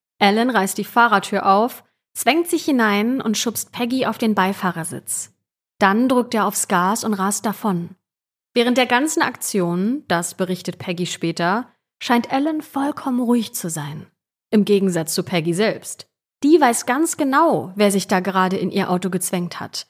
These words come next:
Denn Allen hat sich ihr direkt zu erkennen gegeben. Bestimmt auch deshalb, damit Peggy sich fügt. Die hat auf jeden Fall richtig Schiss. Ich meine, wer hätte das nicht?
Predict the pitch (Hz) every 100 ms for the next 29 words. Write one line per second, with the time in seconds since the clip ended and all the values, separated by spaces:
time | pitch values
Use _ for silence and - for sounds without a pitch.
0 | _ - 220 214 254 285 254 240 247 233
1 | 220 214 214 269 - 254 214 - 226 214
2 | 180 165 151 147 180 - _ _ _ -
3 | 202 - 214 208 - 180 175 - 196 240
4 | - - 214 220 - 233 247 220 - -
5 | 208 180 - - _ _ _ _ 233 330
6 | 320 220 202 190 202 180 202 202 156 -
7 | - - - 185 185 175 165 262 185 190
8 | 180 180 254 220 160 -